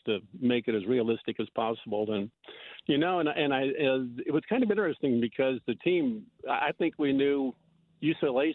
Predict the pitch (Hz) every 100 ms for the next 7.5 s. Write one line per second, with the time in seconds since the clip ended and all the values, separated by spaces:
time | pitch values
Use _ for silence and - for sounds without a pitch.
0 | - 135 123 104 120 135 123 113 110 131
1 | 131 120 123 120 113 143 185 - 101 -
2 | 110 117 107 110 101 - 104 - 135 -
3 | - - 110 98 107 107 123 127 104 -
4 | - - - - - 110 110 113 110 107
5 | 110 110 107 104 110 _ - - - -
6 | _ 147 147 - 135 143 - 143 151 135
7 | - 151 151 123 117